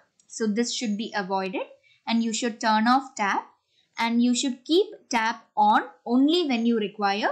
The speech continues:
water. So by doing so, you can prevent wastage of water. And the last method by which we can conserve water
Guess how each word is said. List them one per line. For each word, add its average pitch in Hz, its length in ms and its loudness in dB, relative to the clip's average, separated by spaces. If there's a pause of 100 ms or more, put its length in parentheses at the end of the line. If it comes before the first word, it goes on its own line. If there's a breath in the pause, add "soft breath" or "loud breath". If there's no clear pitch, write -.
(140)
water. 190 340 -6 (640 soft breath)
So 240 160 -2
by 214 180 2
doing 226 380 0
so, 480 320 -6 (120)
you 220 200 -4
can 220 280 -4
prevent 226 480 -4
wastage 214 500 -4
of 196 140 -12
water. - 380 -10 (1040 soft breath)
And 240 180 2
the 240 60 2
last 240 520 0
method 240 480 -2
by 208 160 0
which 202 260 -8
we 226 120 -8
can 220 220 -6
conserve 214 520 -6
water 214 340 -4